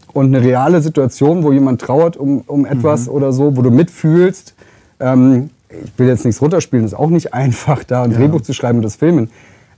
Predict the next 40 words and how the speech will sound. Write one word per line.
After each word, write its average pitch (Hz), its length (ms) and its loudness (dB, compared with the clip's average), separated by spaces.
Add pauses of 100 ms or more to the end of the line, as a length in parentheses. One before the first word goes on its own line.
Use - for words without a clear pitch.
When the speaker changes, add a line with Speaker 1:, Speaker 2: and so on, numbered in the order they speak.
Speaker 1:
Aber 123 260 0
was 113 300 -6
Übernatürliches, 139 1120 0 (420)
ähm, 120 520 4 (680)
also 127 160 2
ich 120 120 -2
sag 135 200 -2
mal 131 80 0
so, 123 320 0
Horror 143 400 0
und 120 160 -4
Gruseln 139 340 0
ist 120 100 -10
für - 80 -4
mich 120 160 0
so - 80 -2
das 110 180 -2
Zweitschwierigste. 117 720 -2
Deswegen 113 640 0 (300)
ist - 180 -10
das 120 160 -2
so 127 80 0
die 113 120 2
Herausforderung, 110 720 0
da 117 200 0
einen 123 140 2
guten 110 240 0
Film 131 180 0
zu 127 140 -6
machen. 104 260 -4 (200)
Am 107 120 -4
Speaker 2:
Mhm. 95 40 -2
Speaker 1:
besten 131 320 0
einen, 139 360 2
wo 127 140 2
du 131 120 2
auch 127 200 -4
mal 120 100 -2
lachen 135 300 -2
kannst. 185 360 -6